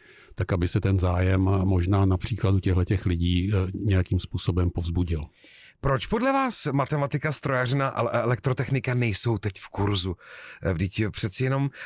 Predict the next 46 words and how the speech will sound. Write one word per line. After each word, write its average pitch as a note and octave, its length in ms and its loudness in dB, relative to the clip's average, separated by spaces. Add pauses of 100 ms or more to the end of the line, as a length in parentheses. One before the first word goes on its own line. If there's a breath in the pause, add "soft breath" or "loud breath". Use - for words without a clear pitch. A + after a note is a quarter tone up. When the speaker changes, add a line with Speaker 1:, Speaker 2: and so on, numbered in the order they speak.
(180 loud breath)
Speaker 2:
eh, G2 40 0
to G#2 140 -2
jsou C3+ 200 0
obory, A2+ 340 0
které B2+ 260 -2
mohou A2+ 380 0
těm B2+ 200 -2
dotyčným, A2+ 560 0
ať G2 180 -4
už, G#2 180 -6
eh, G#2 60 0 (540 loud breath)
studentkám G#2 580 -2
nebo A2 180 -2
studentům, G#2+ 480 0 (320 loud breath)
eh, F#2+ 40 -4
přinést, A2+ 520 -2
eh, G2 120 -2
s - 120 -2
krásnou C3 500 -2
obživu A#2 480 2
v F2 80 -2
životě, F#2 360 -2
mohou F2+ 200 0
se C3 160 0
zdokonalovat G#2+ 680 0
v - 80 -10
tom, F#2+ 220 -2 (320 loud breath)
v - 80 -8
tom G2+ 160 0
svém, G2 460 0
ehm, F2+ 500 0 (180)
procesu. A2 580 -2 (320 loud breath)
Tak G#2 180 -4
proč G#2+ 180 -2
si - 100 -2
myslíte, G3+ 280 -2
že C#3 80 2
nejsou A2+ 280 0
v - 80 -10
kurzu? A2 320 -2 (280 loud breath)
Mu-, A2 200 0
a B2 40 0
může A#2+ 360 2
být B2+ 240 -4
chyba A#2 480 0
i A#2 200 0